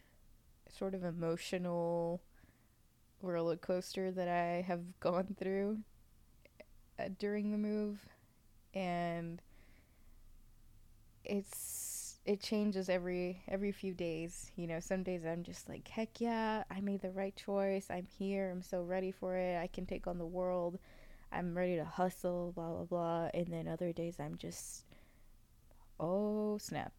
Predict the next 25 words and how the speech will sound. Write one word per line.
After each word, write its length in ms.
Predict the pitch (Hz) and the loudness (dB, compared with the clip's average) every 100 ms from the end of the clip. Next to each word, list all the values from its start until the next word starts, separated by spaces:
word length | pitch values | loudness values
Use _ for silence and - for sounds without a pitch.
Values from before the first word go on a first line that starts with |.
| - | 0
<laughs> 60 | 226 | 8
I, 440 | 226 196 175 170 | 10 12 10 6
you 140 | - 180 | 4 6
know, 260 | 175 190 | 8 8
like, 280 | 196 180 - - | 8 6 2 2
I'm 240 | 170 170 | 4 4
in 100 | 175 | 2
a 80 | 175 | 2
new 140 | 165 | 0
city 580 | - - 180 190 196 190 - - - | -4 -2 2 4 4 2 -2 -10 -10
where 460 | 175 170 87 85 - 160 | -2 0 2 0 -2 -2
I, 560 | 151 156 160 85 165 - - - - - - - - - - _ - | 0 0 0 -2 -4 -8 -20 -20 -20 -20 -20 -20 -20 -20 -20 _ -8
I, 60 | - - | -6 -2
you 140 | 175 | 0
know, 80 | 165 | 2
I'm 140 | 165 | 4
not 180 | 175 175 | 4 4
familiar 420 | - 170 175 175 | 2 4 6 6
with 180 | 170 170 | 4 2
my 100 | 165 | 0
environment. 640 | 160 175 214 226 214 208 180 | 2 6 6 6 6 6 4
I'm 80 | |
not 180 | 180 165 | 0 -2
familiar 480 | - 170 165 165 160 | -2 0 2 2 0
with 440 | 165 165 - - | 0 -4 -8 -18